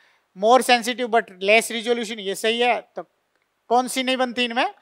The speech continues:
सुपरपोजिशन विजन जो है वो इसमें नहीं बनती, is not found। ये दे रखा है कि इसमें किस तरह की दृष्टि जो है वो नहीं होती है, तो सुपरपोजिशन विजन या सुपरपोजिशन दृष्टि इसमें नहीं बनती। क्लियर?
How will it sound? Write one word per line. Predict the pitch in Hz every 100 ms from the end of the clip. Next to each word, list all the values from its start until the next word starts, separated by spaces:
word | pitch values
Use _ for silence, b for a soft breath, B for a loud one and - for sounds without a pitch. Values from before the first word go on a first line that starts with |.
| _ _ _
सुपरपोजिशन | - 226 - 269 262 240 214 226 240
विजन | 220 208 208 202
जो | 202
है | 196
वो | 226
इसमें | 214 - 208
नहीं | 196 196
बनती, | 170 160 175 175
is | 175
not | 185 220 214
found। | 214 196 175 160
ये | 196
दे | 190 196
रखा | 190 220
है | 247 - b b b b -
कि |
इसमें | 233 - 240 240 -
किस | 277 - -
तरह | 233 233
की | 240
दृष्टि | 208 214 - 226
जो | 202 202
है | 196 254 -
वो | 190 214
नहीं | 196 190 202
होती | 190 160 190
है, | 165 - b b b -
तो |
सुपरपोजिशन | 180 240 196 269 240 240 214 240 226
विजन | 214 190 214
या | 208 202
सुपरपोजिशन | 202 196 226 214 196 202
दृष्टि | 180 180 -
इसमें | 180 196 254
नहीं | 185 156
बनती। | 143 135 123 _ _ _ _
क्लियर? | 208 262